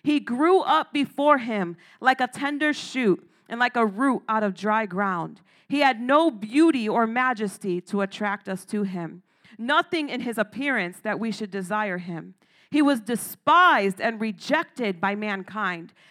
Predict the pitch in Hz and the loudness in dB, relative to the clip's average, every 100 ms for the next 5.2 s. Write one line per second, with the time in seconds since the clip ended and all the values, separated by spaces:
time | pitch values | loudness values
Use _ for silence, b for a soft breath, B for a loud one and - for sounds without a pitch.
0 | B 254 240 269 320 320 277 - 262 262 | B -2 0 0 0 0 -4 0 0 0
1 | 214 190 185 190 196 196 233 220 185 175 | -2 -4 -4 -6 -6 -6 -4 -2 -2 -2
2 | 175 - 196 175 165 196 b b b 226 | -6 -8 -8 -8 -12 -20 b b b 2
3 | - 339 226 285 320 311 - 233 214 285 | 2 2 0 0 0 -2 -4 -2 0 -2
4 | 254 240 262 277 269 247 196 233 220 202 | -4 -2 -4 -2 0 -2 -2 -4 -4 -4
5 | 180 175 | -6 -6